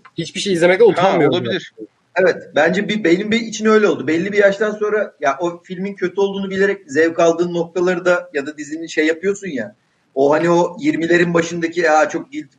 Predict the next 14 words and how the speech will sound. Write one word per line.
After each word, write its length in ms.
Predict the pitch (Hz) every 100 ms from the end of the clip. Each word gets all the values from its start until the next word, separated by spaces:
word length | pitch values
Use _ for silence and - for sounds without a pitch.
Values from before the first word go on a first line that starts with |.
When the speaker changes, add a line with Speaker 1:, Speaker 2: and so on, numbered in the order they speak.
| 151
Speaker 3:
Pleasure" 280 | 156 165 160
muhabbeti 520 | 156 151 - 160 151
bence 320 | 151 156 139
bir 60 | 160
yaştan 340 | 170 165 151
sonra 300 | - 147 160 - _ _ -
bitiyor. 460 | 139 143 113 101 _ _ _
Ama 180 | 151 180
du-, 360 | 196 151 156 143
duymak 300 | 160 160 165
isterim 340 | - 160 131
tabii 160 | 123 107
senin 320 | 120 117 117
de 180 | 113